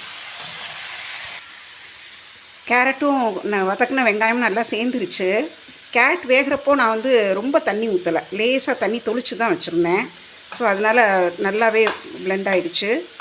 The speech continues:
இப்போ கொஞ்சம் தேங்காய் பூ சேர்த்துடலாம். தேங்காய் பூ சேர்த்து நல்லா கிளறி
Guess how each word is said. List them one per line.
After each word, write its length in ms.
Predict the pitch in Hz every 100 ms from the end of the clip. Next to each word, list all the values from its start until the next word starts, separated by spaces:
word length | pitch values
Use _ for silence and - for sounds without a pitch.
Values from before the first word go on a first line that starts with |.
| - -
இப்போ 180 | - -
கொஞ்சம் 280 | 254 233 220
தேங்காய் 320 | 254 285 247
பூ 60 | 170
சேர்த்துடலாம். 640 | 160 151 151 160 165 226 311 - - - - - - - - - - - -
தேங்காய் 300 | - 233 233 226
பூ 80 |
சேர்த்து 320 | 214 214 214 277
நல்லா 300 | 214 196 220
கிளறி 440 | 220 196 208